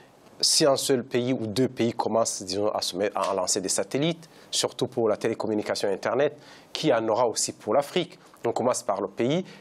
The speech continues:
éventuellement qu'on peut espérer le projet de Muammar Kadhafi de faire des satellites pour faciliter les communications de l'Afrique. On n'oublie pas que nous, les Africains,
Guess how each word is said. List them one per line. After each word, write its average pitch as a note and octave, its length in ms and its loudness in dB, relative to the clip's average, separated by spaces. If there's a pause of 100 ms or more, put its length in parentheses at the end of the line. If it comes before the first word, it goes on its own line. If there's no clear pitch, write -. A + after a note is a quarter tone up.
(120)
éventuellement G2 520 0
qu'on G#2+ 200 -4
peut - 140 -4
espérer G2+ 500 -2 (460)
le G#2 80 -8
projet A2+ 400 -2
de A2+ 240 0 (360)
Muammar G#2 340 0
Kadhafi G2 520 -4 (240)
de - 60 -12
faire A2 300 -2 (160)
des - 60 -16
satellites A#2+ 600 -4
pour G#2+ 160 -4
faciliter G#2+ 460 -4
les G#2+ 80 -2
communications G2+ 540 -4
de F#2+ 80 -2
l'Afrique. C3 360 0 (500)
On A2 100 0
n'oublie A2 340 0
pas - 160 -4
que - 120 -4
nous, A#2+ 120 0
les A2+ 180 0
Africains, A#2 420 0